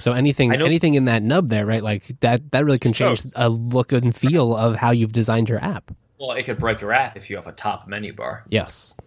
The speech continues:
Speaker 1: Um, and then if it's not, right, it's not there on the eight.
Speaker 2: It's not there on the eight or any other
Speaker 1: Or
Speaker 2: iPhone.
Speaker 1: any previous one. Yeah. So, boy, that's a, suddenly, and then suddenly, like, what, are you now filled with, like, special casing here for platforms? I mean, you already have to, but just more of that.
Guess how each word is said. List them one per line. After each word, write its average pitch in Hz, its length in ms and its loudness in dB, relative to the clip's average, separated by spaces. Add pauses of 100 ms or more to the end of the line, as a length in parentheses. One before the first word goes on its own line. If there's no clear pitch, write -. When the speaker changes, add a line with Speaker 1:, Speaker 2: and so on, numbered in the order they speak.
(580)
Speaker 1:
Um, 90 340 0
and 156 140 0
then 185 120 0
if 165 100 0
it's 127 140 -2
not, 160 300 0
right, 135 160 0
it's 120 140 -6
not 131 340 0
there 107 420 2
on 107 180 -2
the 107 160 -4
eight. 220 340 -2 (680)
Speaker 2:
It's - 100 -8
not 135 200 4
there - 120 4
on 123 60 -4
the 110 120 -8
eight 127 180 -4
or 117 140 -12
any 110 140 -8
other 101 200 -8
Speaker 1:
Or 127 100 4
Speaker 2:
iPhone. - 100 -12
Speaker 1:
any 147 300 4
previous 131 500 0
one. 131 260 2
Yeah. 123 240 0
So, 110 500 0 (880)
boy, 139 260 2
that's 117 240 -2
a, 196 120 0
suddenly, 185 360 2
and 123 100 2
then 123 100 4
suddenly, 147 300 2
like, 113 280 -2
what, 131 200 0
are 113 80 -2
you 117 160 2
now 113 160 4
filled 117 220 0
with, 113 120 0
like, 107 140 0
special - 320 -6
casing 160 460 0
here 151 160 2
for 131 100 -4
platforms? 135 760 0
I 127 40 0
mean, 120 100 4
you 123 100 4
already 127 200 4
have 147 340 -2
to, 104 200 -2
but 113 180 0
just - 180 -2
more 120 320 2
of 101 120 -2
that. - 260 -6